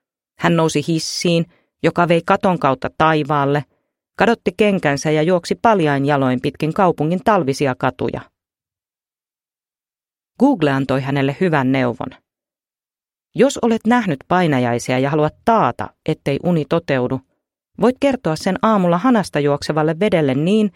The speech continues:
että painajainen valuu alas viemäristä.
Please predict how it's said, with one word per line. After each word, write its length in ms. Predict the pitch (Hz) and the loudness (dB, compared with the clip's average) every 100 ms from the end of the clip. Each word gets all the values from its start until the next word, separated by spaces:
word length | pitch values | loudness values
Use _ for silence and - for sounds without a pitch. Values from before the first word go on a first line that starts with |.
| _ _ - | _ _ -8
että 220 | - - | -4 -2
painajainen 640 | - 262 175 131 135 160 | 0 2 2 -2 -2 -2
valuu 280 | 185 214 196 190 | 0 0 0 0
alas 320 | 202 170 - | -2 -2 -2
viemäristä. 680 | 139 123 120 107 123 - | 0 2 0 -4 -8 -12